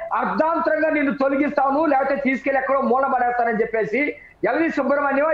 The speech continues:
ఎవరో కొంచెం correct చేయాలి మీరు, అతన్ని తీసుకెళ్లి బాపట్లలో ఒక చిన్న ఉద్యోగంలో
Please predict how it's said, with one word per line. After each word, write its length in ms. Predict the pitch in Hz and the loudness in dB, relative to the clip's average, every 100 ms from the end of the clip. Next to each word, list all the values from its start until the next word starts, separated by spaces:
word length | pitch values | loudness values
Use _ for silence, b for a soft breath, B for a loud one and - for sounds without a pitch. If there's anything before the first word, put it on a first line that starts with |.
| 277 | 2
ఎవరో 140 | 262 240 - | 2 0 0
కొంచెం 220 | 226 226 226 | -2 0 -2
correct 220 | 247 240 | -4 0
చేయాలి 240 | 240 185 165 | 0 2 0
మీరు, 140 | 143 - _ B - 247 | -4 -6 _ B -4 0
అతన్ని 280 | 311 294 208 | 0 0 0
తీసుకెళ్లి 500 | 294 311 320 294 277 330 508 - - 139 | 0 2 2 2 2 2 -2 -4 -18 -6
బాపట్లలో 500 | 226 302 320 311 285 285 | -2 0 0 0 0 0
ఒక 100 | 277 240 | 0 -2
చిన్న 160 | 247 262 240 | -2 0 0
ఉద్యోగంలో 380 | 180 226 208 | 0 0 0